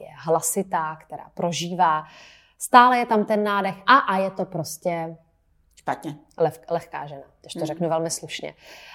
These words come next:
Speaker 1: A podle mě jako jedna část nás velmi vždycky se bojuje s tím, jak zachovat jakoby tu důstojnost, jak zachovat tu úctu, která vlastně nám dává bezpečí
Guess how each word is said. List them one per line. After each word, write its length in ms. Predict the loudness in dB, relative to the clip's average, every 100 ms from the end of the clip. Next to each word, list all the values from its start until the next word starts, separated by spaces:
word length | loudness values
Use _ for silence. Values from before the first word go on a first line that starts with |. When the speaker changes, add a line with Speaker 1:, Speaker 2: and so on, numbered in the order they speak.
| -20 _ _ 4
Speaker 1:
A 220 | 4 6
podle 340 | 6 6 6
mě 400 | 4 0 -2 -6 -8
jako 180 | -2
jedna 340 | 2 4 2 -2
část 340 | -4 -4 -2
nás 440 | -4 -4 -6 -10 -2
velmi 300 | 2 4 2
vždycky 360 | 0 -8 -4 -4
se 140 | -4 -6
bojuje 320 | -4 0 -2
s 80 | -4
tím, 320 | -6 -4 -4 -10 -20 -10 -2
jak 160 | 2
zachovat 540 | 2 2 -2 -2 -2 -4
jakoby 260 | -4 -4
tu 120 | -2 -4
důstojnost, 600 | -4 -2 0 0 -2 -8
jak 100 | -10
zachovat 340 | -10 -8 -6
tu 100 | -6
úctu, 760 | -6 -12 -12 -6 -2 0 -2 -6 -20 -20 _
která 300 | 4 6 6
vlastně 420 | 2 -4 -4 -4
nám 200 | -2 -2
dává 300 | -2 -4 -6
bezpečí 1080 | -6 -6 -8 -4 -4 -2 -10 -10 -8 -6